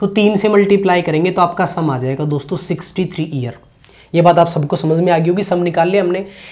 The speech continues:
If ratio of their ages after five year, पांच साल के बाद दोस्तों, उनका जो रेशो है X का, वाई का और जेड का, वो कितना हो जाएगा? फ़ोर थ्री फ़ाइव, फ़ोर ratio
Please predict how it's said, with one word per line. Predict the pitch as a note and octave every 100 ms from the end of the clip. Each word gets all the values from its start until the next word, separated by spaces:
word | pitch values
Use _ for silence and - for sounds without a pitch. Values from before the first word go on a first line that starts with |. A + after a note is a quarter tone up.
| -
If | C4 B3+
ratio | C#4 - D4
of | A#3
their | C4 C4+ C4+
ages | A3 G3+ B3+ C4+ A3+
after | A3+ - B3+ -
five | A#3+ B3 A#3
year, | A3 G3+ - - - - _ - -
पांच | B3+ C4 C#4+
साल | C#4+ C4+ C4+ B3+
के | C4+
बाद | G3 E3+ F#3+ F#3+
दोस्तों, | D#3 D#3+ D#3 C#3+ - - - - - - _ _ - - -
उनका | A#3 A#3+ C#4 C4+
जो | C4+
रेशो | C4 - B3+
है | G3+ D#3 -
X | G#3+ G#3+ -
का, | - B3 B3
वाई | G3 G#3 G#3
का | G#3+ A3+
और | A3+ A3+ G3+
जेड | D3 F#3+ F3
का, | - B2+ - - - - -
वो | F#3+
कितना | F#3+ B3 B3+
हो | C4+ B3
जाएगा? | B3 A3+ F3
फ़ोर | D3+ - A#3+ B3+ -
थ्री | A#3+ A#3+
फ़ाइव, | A#3 G3+ G3 C3+ - - _ - - - -
फ़ोर | - A3+ A#3+ G#3
ratio | G3+ G#3